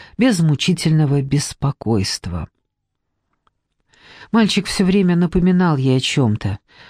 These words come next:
о чем она не имела права мечтать —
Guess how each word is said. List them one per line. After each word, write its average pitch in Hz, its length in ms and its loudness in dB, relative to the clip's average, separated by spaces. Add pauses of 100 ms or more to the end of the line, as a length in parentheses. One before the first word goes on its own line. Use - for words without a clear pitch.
(120)
о 160 80 -2
чем 202 240 2
она 180 160 2
не 160 160 2
имела 170 300 0
права 156 300 0
мечтать — 127 800 -4